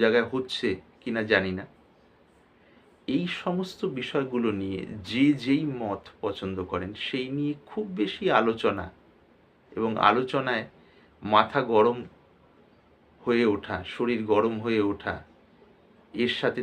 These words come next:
তর্কাতর্কি, ওর সাথে তর্কাতর্কি, এগুলো খুব বেশি দরকার নেই। তার কারণ সক্রিয়ভাবে যারা রাজনীতিতে অংশগ্রহণ করছেন তাদের প্রয়োজনীয় মতো, প্রয়োজন মতো তারা যেখানে যেখানে অংশগ্রহণ করার সেটা করছেন বা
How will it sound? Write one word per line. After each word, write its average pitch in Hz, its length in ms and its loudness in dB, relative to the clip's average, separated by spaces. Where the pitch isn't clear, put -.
তর্কাতর্কি, 107 680 0
ওর 110 140 -4
সাথে 123 180 -6
তর্কাতর্কি, 101 560 -6
এগুলো 170 260 -2
খুব 151 120 -4
বেশি 143 160 -4
দরকার 120 340 -2
নেই। 85 120 -10
তার 117 220 8
কারণ 135 180 -2
সক্রিয়ভাবে 151 720 2
যারা 123 140 6
রাজনীতিতে 107 520 -2
অংশগ্রহণ 120 580 -4
করছেন 139 300 -8
তাদের 120 320 2
প্রয়োজনীয় 127 600 -2
মতো, 127 200 -6
প্রয়োজন 120 440 2
মতো 147 180 -2
তারা 135 180 4
যেখানে 110 380 -2
যেখানে 110 260 -4
অংশগ্রহণ 113 440 -4
করার 120 240 4
সেটা 139 280 2
করছেন 127 340 0
বা 110 80 2